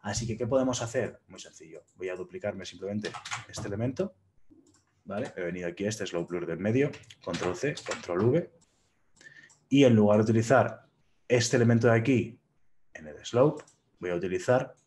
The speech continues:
el elemento base. Por lo tanto, voy a empezar a buscar distintos cambios aquí. ¿Vale? ¿Qué es lo que me permite esto?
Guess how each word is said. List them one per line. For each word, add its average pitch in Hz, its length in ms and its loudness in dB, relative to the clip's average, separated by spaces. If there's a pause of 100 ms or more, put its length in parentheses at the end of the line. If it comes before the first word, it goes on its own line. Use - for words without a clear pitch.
(280)
el 90 100 -6
elemento 85 420 -6
base. - 260 -14 (800)
Por 104 140 -6
lo 107 80 -2
tanto, 120 460 0 (1400)
voy - 60 -20
a - 20 -
empezar 80 240 -14
a 85 40 -6
buscar 87 540 -6 (800)
distintos 101 600 -6
cambios 104 720 -4
aquí. - 340 -18 (920)
¿Vale? 104 240 -4
¿Qué 110 100 -2
es 117 60 -2
lo 123 80 -4
que 120 80 -4
me 117 60 -2
permite 117 400 0
esto? - 360 -8